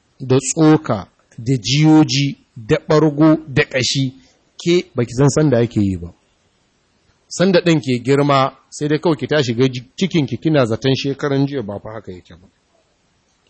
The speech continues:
Mun gane wannan da kyau ko? Amma billahi al'azim ba ki isa ki san wannan ba. Allah ya tsara abin. Kuma aka zo aka haife shi kawai sai ke ga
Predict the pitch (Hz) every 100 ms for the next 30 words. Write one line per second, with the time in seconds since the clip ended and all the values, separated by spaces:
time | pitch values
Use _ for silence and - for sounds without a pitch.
0 | _ - 139 147 143 139 127 107 139 123
1 | 131 131 - _ _ _ - 113 135 131
2 | 123 127 135 143 - 127 123 104 - -
3 | - 123 110 - 101 101 98 92 87 101
4 | _ _ _ _ _ _ _ _ _ _
5 | _ _ _ _ - - 147 170 156 139
6 | 139 147 - 151 143 135 - 113 - _
7 | _ _ _ _ _ _ _ _ _ _
8 | _ _ _ _ _ _ _ _ - -
9 | 185 - 160 139 135 - 151 117 110 151
10 | 127 117 165 123 143 160 123 120 -